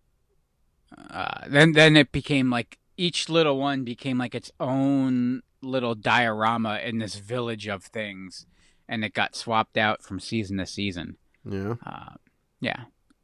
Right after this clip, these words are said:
Speaker 1: And now it just, now they're kinda making a comeback, but more in a designer sense. Um, I remember our grandparents, we, they had,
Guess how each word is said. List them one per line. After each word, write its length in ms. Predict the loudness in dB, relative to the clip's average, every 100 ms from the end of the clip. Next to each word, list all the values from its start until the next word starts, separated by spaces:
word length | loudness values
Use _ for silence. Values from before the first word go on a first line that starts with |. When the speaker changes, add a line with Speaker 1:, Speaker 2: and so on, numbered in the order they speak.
| -2
Speaker 1:
And 120 | 4
now 220 | 6 6
it 100 | 4
just, 340 | 0 -2 -4 -18 _ _ _ _ _ _ _ _ _ _ _ _ _ -20 -20 -6
now 220 | 4 6 8
they're 100 | 6
kinda 300 | 8 8 8
making 280 | 8 8
a 60 | 4
comeback, 720 | 6 6 8 8 8 6 0 -18 _ _ _ _ _ _ 2
but 100 | 4
more 260 | 8 8 10
in 60 |
a 100 | 8
designer 680 | 8 6 8 8 10 8 6
sense. 580 | 4 4 4 2 -6 -12 _ _ _ _ _ _ _ 4
Um, 540 | 6 6 6 4 -2 _ _ 4
I 80 |
remember 320 | 8 8 8 8
our 140 | 6
grandparents, 720 | 4 0 0 -2 -4 -4 -6
we, 200 | -6 -4
they 200 | -2 -2
had, 220 | 0 -4